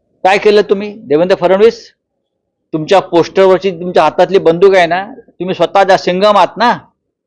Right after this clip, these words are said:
सिंघम स्वतः जाऊन गोळ्या घालतो. खाकी वर्दीतल्या माफियांना, हा, ब-, त्यांना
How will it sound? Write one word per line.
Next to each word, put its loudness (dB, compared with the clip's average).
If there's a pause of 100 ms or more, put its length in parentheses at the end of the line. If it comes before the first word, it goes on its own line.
(720)
सिंघम 2
स्वतः 0
जाऊन 2
गोळ्या 4
घालतो. -4 (2750)
खाकी 0
वर्दीतल्या 2
माफियांना, 0 (1700)
हा, -2 (260)
ब-, -6
त्यांना 2